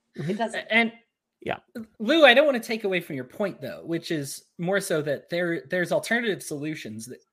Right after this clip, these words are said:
Speaker 3: we can be part of the process right now. I would
Speaker 1: Mm-hmm.
Speaker 3: encourage you to look, look at your immediate surrounding area. And you know what? If you live in a big city, obviously you're not gonna feed all the homeless there, right?
Speaker 2: <laughs>
Speaker 3: But
Speaker 1: You're
Speaker 3: can
Speaker 1: not.
Speaker 3: you, you're right. But can you,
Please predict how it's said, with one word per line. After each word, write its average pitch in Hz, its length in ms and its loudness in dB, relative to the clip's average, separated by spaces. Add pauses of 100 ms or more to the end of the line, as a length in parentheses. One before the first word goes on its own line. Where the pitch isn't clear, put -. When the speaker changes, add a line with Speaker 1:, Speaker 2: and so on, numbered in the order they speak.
(120)
Speaker 3:
we 208 160 2
can 220 140 -2
be 160 120 -4
part 185 300 2
of 143 80 -6
the - 80 -4
process 123 560 -6
right 101 160 -12
now. 113 300 -12 (420)
I 180 160 6
would 269 140 0
Speaker 1:
Mm-hmm. 190 80 -4
Speaker 3:
encourage 147 340 -6
you 131 80 -6
to 123 100 -6
look, 147 320 -6 (460)
look 220 180 2
at 320 60 -2
your 247 160 4
immediate 170 420 0
surrounding 127 480 -4
area. 101 300 -10
And 175 160 0
you 196 60 0
know 214 100 6
what? 196 140 6
If 165 140 -6
you 170 80 -2
live 190 200 2
in 175 80 0
a 147 60 -2
big 143 240 -6
city, 139 440 -6 (520)
obviously 147 540 0
you're 127 100 -4
not 120 160 -4
gonna 123 140 -8
feed 120 200 -8
all 110 100 -6
the 110 100 -6
homeless 101 360 -12
there, - 100 -16 (180)
right? 117 260 -8 (680)
Speaker 2:
<laughs> - 800 -2
Speaker 3:
But 180 200 4
Speaker 1:
You're 120 100 -4
Speaker 3:
can 214 120 6
Speaker 1:
not. 185 180 4
Speaker 3:
you, - 60 -16 (400)
you're 170 140 4
right. 196 260 6
But 190 160 0
can 233 380 4
you, 196 500 4